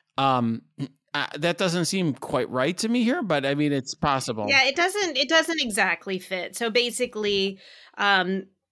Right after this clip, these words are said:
Speaker 2: you know, First Amendment jurisprudence is complicated,
Speaker 1: <laughs>
Speaker 2: but among some of the basic, um, doctrines is this idea that the government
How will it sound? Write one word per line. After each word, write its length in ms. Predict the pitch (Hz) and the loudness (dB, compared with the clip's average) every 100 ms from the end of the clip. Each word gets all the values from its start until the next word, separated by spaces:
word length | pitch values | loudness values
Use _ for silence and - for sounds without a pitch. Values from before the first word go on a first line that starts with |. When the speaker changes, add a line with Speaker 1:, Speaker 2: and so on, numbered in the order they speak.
| _ 202 | _ -4
Speaker 2:
you 100 | 190 | -2
know, 80 | 170 | 0
First 240 | 262 254 | -2 0
Amendment 400 | 277 262 254 240 | 0 0 0 -2
jurisprudence 720 | 220 220 240 220 240 247 - _ | -2 -4 -4 -2 -2 -4 -14 _
is 80 | 320 | -18
complicated, 680 | - 151 170 180 175 240 247 - | -16 -18 -12 -8 -4 -4 -6 -14
Speaker 1:
<laughs> 140 | - 202 | -14 -2
Speaker 2:
but 280 | 214 208 - | 2 2 2
among 540 | 226 240 240 247 247 | 2 4 4 4 2
some 200 | 247 226 | 0 0
of 100 | 220 | 0
the 80 | 220 | -2
basic, 840 | 196 202 208 - 208 196 - - - _ _ _ | 2 0 0 0 0 0 -4 -10 -12 _ _ _
um, 520 | 196 190 175 185 180 - _ _ 202 | 2 2 2 -4 -8 -14 _ _ 0
doctrines 720 | 240 233 226 233 226 202 196 | 4 4 4 0 0 0 -2
is 140 | 202 190 | -4 -2
this 180 | 196 | -2
idea 640 | 143 196 190 208 208 202 180 | -2 -4 -4 -2 0 0 0
that 500 | 196 185 185 190 - - _ _ _ _ _ _ - - _ 196 226 | 0 2 2 -2 -10 -18 _ _ _ _ _ _ -20 -20 _ -12 -6
the 60 | |
government 680 | 196 269 269 262 233 226 208 | 2 2 2 0 0 0 -4